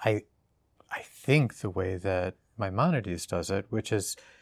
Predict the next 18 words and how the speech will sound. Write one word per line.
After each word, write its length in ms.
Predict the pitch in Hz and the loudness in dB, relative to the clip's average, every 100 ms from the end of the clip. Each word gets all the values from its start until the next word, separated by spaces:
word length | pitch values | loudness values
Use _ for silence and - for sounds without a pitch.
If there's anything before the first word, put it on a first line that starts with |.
| _ | _
simply 380 | - 127 131 117 | 0 2 4 4
that 180 | 107 | 2
he 180 | - 113 | 2 -2
sees 440 | 98 - 110 101 - | 0 0 0 0 2
science 760 | - 113 117 101 101 - - - _ _ _ _ _ - | 4 6 4 0 -4 -10 -14 -16 _ _ _ _ _ -2
as 260 | 107 101 110 | 2 2 0
an 120 | 101 - | -4 0
integral 400 | 127 123 110 98 | 2 2 2 0
part 480 | - - 107 98 98 | -2 0 2 2 0
of 240 | 110 92 | -2 -4
Torah. 380 | - 165 113 - - _ _ _ _ _ _ | 4 6 6 2 -16 _ _ _ _ _ _
You 400 | 113 117 151 135 - _ _ | 0 4 4 4 -6 _ _
cannot 1120 | - - 151 151 143 120 117 113 113 - - - _ _ _ _ _ - | -10 2 4 4 4 4 4 4 2 -2 -10 -18 _ _ _ _ _ 0
be 160 | 123 110 | 2 2
Mekayim 560 | 107 - 135 131 113 | 0 2 4 4 2
Torah. 380 | - 127 95 85 | 2 4 4 2
You 180 | 98 107 | -4 -6
cannot 520 | - 127 123 117 110 | -4 -2 2 2 0